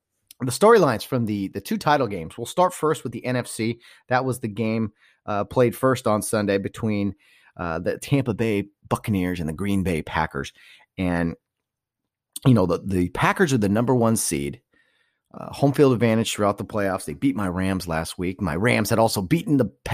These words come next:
the Buccaneers earlier in the season, so a little bittersweet there. But, uh, anyway, the Tom Brady-led Tampa Bay Buccaneers went into Lambeau Field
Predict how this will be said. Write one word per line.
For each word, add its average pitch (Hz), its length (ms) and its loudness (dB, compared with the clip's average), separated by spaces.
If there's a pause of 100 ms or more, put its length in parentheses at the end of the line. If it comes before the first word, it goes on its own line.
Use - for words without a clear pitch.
(100)
the 110 160 2
Buccaneers 135 600 0
earlier 156 260 0
in 135 80 4
the 123 100 2
season, 147 400 4
so 113 340 2 (280)
a 160 100 6
little 202 160 8
bittersweet 170 720 4
there. 208 340 2 (300)
But, - 280 -2
uh, - 280 6
anyway, 175 380 2
the 147 120 2
Tom 208 400 0
Brady-led 147 800 2 (220)
Tampa 143 260 -2
Bay 131 140 0
Buccaneers 120 500 0
went 131 220 0
into 120 540 -2 (480)
Lambeau 120 360 2
Field 90 360 0